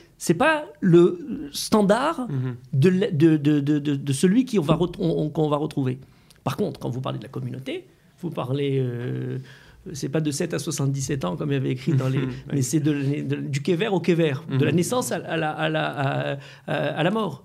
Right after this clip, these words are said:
Speaker 2: Mhm.
Speaker 1: C'est-à-dire que vous avez une communauté avec tout ce que compose une communauté, tout ce que compose une société.
Speaker 2: Mhm.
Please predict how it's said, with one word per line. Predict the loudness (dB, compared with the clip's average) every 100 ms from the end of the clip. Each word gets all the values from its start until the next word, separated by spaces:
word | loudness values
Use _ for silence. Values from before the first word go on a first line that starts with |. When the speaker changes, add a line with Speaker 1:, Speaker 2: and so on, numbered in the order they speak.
| -6
Speaker 2:
Mhm. | -4
Speaker 1:
C'est-à-dire | 0 0 0
que | 0
vous | 2 2
avez | 4 2
une | 2
communauté | 0 0 2 0
avec | 0 -4 -4
tout | -6
ce | -4
que | -6
compose | -2 0 0 0
une | 0
communauté, | 0 0 -2 -4 -6 -8 -12 _ _ _ -2
tout | -2
ce |
que | 0
compose | -2 -4 -2 -2
une | -4
société. | -4 -6 -6 -6 -8 -10 -14
Speaker 2:
Mhm. | -6 -6 -6